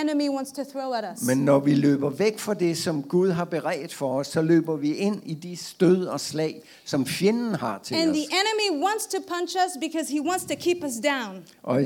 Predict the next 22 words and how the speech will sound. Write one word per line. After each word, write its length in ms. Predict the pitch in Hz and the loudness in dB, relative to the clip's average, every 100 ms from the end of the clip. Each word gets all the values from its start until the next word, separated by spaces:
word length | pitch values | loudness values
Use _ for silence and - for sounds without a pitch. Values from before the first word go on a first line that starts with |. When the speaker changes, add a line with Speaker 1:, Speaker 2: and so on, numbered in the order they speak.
| 120 - | 0 -6
Speaker 2:
fjenden 580 | - - 196 233 240 170 | -4 4 6 6 4 4
vil 220 | 160 139 | 2 2
gerne 420 | 139 131 143 156 | 0 2 2 0
slå 500 | 147 - 160 156 160 | -2 -2 4 6 6
os, 280 | 143 139 - | 2 0 -2
fordi 320 | - 131 131 | -6 -4 -2
han 260 | 127 139 139 | -2 0 2
vil 280 | 139 135 127 - - | 4 4 0 -6 -18
holde 360 | - 135 160 180 | -2 2 4 4
os 260 | 156 120 113 | 0 -2 -4
nede. 420 | 110 104 113 - | -4 -4 -4 -4
Speaker 1:
Because 300 | 311 330 359 | -4 -2 -2
the 100 | 269 339 | -2 -4
person 340 | 392 392 403 392 | -2 -2 -2 0
who 120 | 359 | 0
says, 320 | 339 370 330 254 | 0 0 0 0
"Here 180 | 294 392 381 370 | 2 4 4 4
I 60 | 370 370 | 2 2
am, 80 | |
God, 400 | 277 339 330 262 330 | 2 2 2 2 6
ready 260 | 359 359 | 6 4
and 80 | 320 | 2